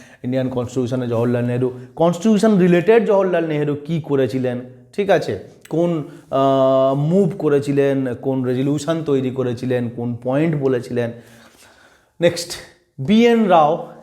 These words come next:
তিনি কি ছিলেন, কনস্টিটিউশনের সাথে রিলেটেড বি এন রাও কী ছিলেন, and এম এন রা-, এম এন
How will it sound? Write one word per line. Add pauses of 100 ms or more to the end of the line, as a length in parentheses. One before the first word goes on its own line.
তিনি (380)
কি (140)
ছিলেন, (340)
কনস্টিটিউশনের
সাথে
রিলেটেড (120)
বি (120)
এন
রাও (100)
কী
ছিলেন,
and (160)
এম
এন (140)
রা-, (260)
এম
এন